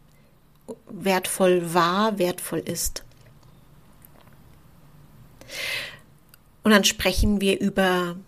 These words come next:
etwas mehr als, ähm, Meditation im herkömmlichen Sinne, sondern dann beginnt ein innerer Weg,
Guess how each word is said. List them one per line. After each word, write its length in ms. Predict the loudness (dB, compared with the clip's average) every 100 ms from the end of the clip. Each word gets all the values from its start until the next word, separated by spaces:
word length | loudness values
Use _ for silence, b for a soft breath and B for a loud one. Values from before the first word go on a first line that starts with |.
| _ _ _ _ -6
etwas 440 | -4 -2 2 2
mehr 420 | 2 -2 -2 -2 -4
als, 720 | -6 -6 -6 -8 -6 -6 -6 -12 -12
ähm, 680 | -10 -10 -12 -14 -14 -16 -20 -20 -20 -20 -20 -20 -20 -20 -20 -20 B B B B B B -20 -4 2
Meditation 760 | 2 2 4 4 6 2 0
im 100 | -4
herkömmlichen 840 | 0 0 0 -4 -6 -8 -10 -8 -4
Sinne, 320 | -2 0 0
sondern 320 | 0 -4 -4
dann 160 | -6 -8
beginnt 360 | -6 -4 -4
ein 140 | -4 -4 2
innerer 520 | 4 4 2 0 2
Weg, 460 | 2 2 -2 -10